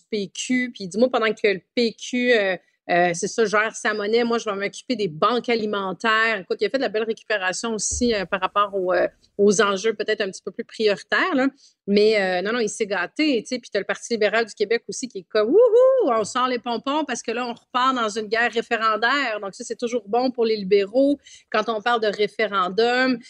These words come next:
Donc là, Marc Tanguay, le chef par intérim du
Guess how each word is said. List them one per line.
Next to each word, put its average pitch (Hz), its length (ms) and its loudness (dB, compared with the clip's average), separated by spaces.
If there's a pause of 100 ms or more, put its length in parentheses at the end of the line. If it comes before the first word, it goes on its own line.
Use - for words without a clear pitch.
(200)
Donc 190 240 -4
là, 226 140 2
Marc 214 280 -4
Tanguay, 214 440 -2
le 226 60 -2
chef 214 220 -4
par 202 200 -2
intérim 202 460 -2
du 196 100 -10